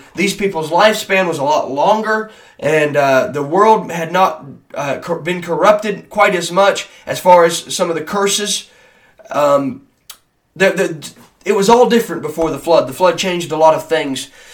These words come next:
So who knows how many people exactly there were, but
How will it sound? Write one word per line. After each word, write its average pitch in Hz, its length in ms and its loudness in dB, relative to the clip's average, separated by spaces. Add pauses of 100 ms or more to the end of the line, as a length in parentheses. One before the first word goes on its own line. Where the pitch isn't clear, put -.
So 185 340 0
who 254 300 2
knows 196 640 4 (540)
how 190 200 4
many 190 220 -2
people 165 340 -4
exactly 156 420 0
there 143 160 -4
were, 143 240 0
but - 260 -4